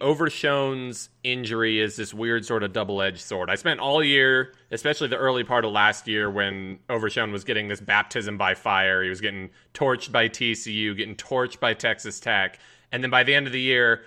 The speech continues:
we're like, "Oh my God, we're lucky he's coming back next year." Um, I was really, I had defended him early on, saying he needed a spring practice, he needed a spring practice, and I thought he was gonna make a huge leap with spring practice.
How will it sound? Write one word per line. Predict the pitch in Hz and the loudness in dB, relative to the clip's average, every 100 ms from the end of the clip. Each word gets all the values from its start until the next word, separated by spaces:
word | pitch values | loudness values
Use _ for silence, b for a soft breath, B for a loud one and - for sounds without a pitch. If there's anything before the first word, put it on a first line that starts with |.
| B | B
we're | 104 | -4
like, | 101 90 127 | 0 0 0
"Oh | 156 | 2
my | 196 | 2
God, | 98 131 113 | 2 0 0
we're | 107 | 0
lucky | 131 113 117 | 0 0 -2
he's | 110 - | -6 -4
coming | 120 98 | -4 0
back | 98 151 113 | 4 4 2
next | 87 - - | -4 -6 -8
year." | 90 82 85 b b b b b - | -6 -6 -8 b b b b b -4
Um, | 107 101 92 85 80 _ | 0 0 0 -6 -16 _
I | 131 175 | 6 6
was | 165 | 6
really, | 170 156 151 147 - | 4 4 4 0 0
I | 139 | 2
had | 147 113 - _ - | 2 -2 -18 _ -14
defended | 131 131 196 185 | -2 2 4 4
him | 165 | 2
early | 143 151 143 123 | 4 4 6 4
on, | 139 127 | 4 4
saying | 110 117 | 2 0
he | 110 | 0
needed | 135 139 135 | -2 2 0
a | 113 | 0
spring | - 131 | -4 -4
practice, | 113 113 110 101 | 0 -2 -2 -6
he | 110 | -6
needed | 110 113 107 | -4 -4 -4
a | |
spring | 104 120 107 | -6 -6 -2
practice, | 113 104 - 101 - b b b | 2 0 0 -4 -6 b b b
and | 117 | 2
I | 117 | 2
thought | 151 135 | 4 2
he | |
was | 131 113 | 0 -2
gonna | 117 | -2
make | 113 | -2
a | 104 | -2
huge | 139 123 104 | -4 -6 -6
leap | 110 120 95 - _ | -4 -2 -4 -8 _
with | 110 | -8
spring | 95 113 98 | -6 -6 -4
practice. | 90 85 - - | -6 -6 -10 -20